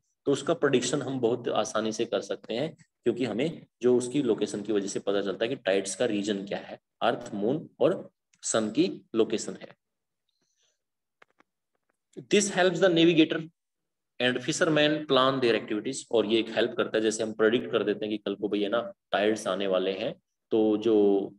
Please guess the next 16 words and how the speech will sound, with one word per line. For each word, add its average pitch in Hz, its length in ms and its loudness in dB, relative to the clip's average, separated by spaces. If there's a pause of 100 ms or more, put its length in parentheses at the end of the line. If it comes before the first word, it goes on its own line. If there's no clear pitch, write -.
(120)
नेविगेटर 107 420 0
होते 101 240 -6
हैं, 95 340 -6
जहाज 101 340 -2
वाले 98 240 0
होते 98 240 -4
हैं, 98 180 -6
जो 104 160 -4
उस, 101 160 -12 (800)
कहीं 98 160 -6
से 107 160 -6
यात्रा 98 320 -2
कर 95 160 -4
रहे 95 140 -2
होते 92 220 -4
हैं, 117 140 -8